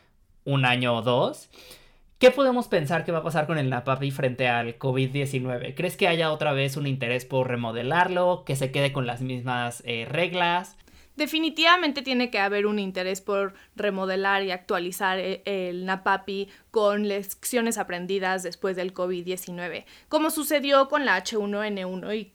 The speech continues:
Speaker 2: y por eso surgió el napapi versión dos mil doce. Los tres países tendrían que actualizar el plan con lo aprendido en veinte veinte, veinte veintiuno.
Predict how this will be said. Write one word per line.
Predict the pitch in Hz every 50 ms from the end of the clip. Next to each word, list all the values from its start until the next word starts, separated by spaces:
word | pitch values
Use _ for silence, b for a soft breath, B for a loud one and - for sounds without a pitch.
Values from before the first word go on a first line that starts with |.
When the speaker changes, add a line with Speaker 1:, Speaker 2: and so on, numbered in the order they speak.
| _
Speaker 2:
y | - 214 202 190 180
por | 185 - 196 190
eso | 185 185 - 214
surgió | - - 185 185 - 220 214
el | 214 208
napapi | 202 202 196 - 180 175 - 196 196
versión | 190 175 - - 190 185 185
dos | 185 196 190
mil | 214 214 220 220
doce. | 262 294 285 - 185 - B B B B B B
Los | - 269 269 -
tres | - 302 302
países | - - 339 330 311 - 294 277
tendrían | - 220 208 202 214 214 214
que | 208 226
actualizar | 214 - - 185 180 180 185 - 214 208
el | 208 208
plan | 202 196 190 196 196
con | 185 202 202
lo | 185
aprendido | 175 - 196 175 190 196 202 226 226
en | 214 208
veinte | 196 190 196 196 196 196 190
veinte, | 185 180 190 190 190 196
veinte | 185 190 190 190 185 190
veintiuno. | 185 180 175 175 180 - - 220 220 214 208 190 208 262